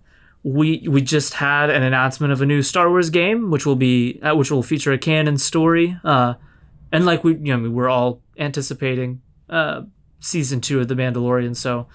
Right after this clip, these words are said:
there's definitely plenty to be excited for. So join us over there if you're,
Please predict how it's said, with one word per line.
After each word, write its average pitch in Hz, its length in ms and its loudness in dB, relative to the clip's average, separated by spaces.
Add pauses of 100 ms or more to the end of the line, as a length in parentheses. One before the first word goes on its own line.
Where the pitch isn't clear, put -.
(540)
there's 131 200 0
definitely 135 380 0
plenty 127 260 0
to 123 80 0
be 127 140 -2
excited 123 420 -4
for. 123 240 -4
So 117 260 -4 (140)
join 151 220 0
us 139 120 -4
over 127 200 0
there 123 240 2
if 113 160 -6
you're, 120 240 -4